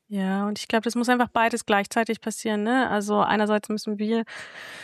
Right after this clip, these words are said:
die Institutionen in die Pflicht nehmen, Polizei, Justiz, Politik,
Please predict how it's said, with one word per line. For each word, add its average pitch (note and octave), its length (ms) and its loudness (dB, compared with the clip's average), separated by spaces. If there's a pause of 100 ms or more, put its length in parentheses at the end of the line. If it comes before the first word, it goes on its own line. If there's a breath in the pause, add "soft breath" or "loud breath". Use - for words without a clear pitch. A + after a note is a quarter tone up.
(260 loud breath)
die A#3+ 120 2
Institutionen A#3+ 760 6
in D4+ 100 6
die D4+ 80 6
Pflicht C#4+ 340 2
nehmen, C#4+ 300 2
Polizei, A3+ 640 4
Justiz, A#3 540 -2
Politik, - 800 2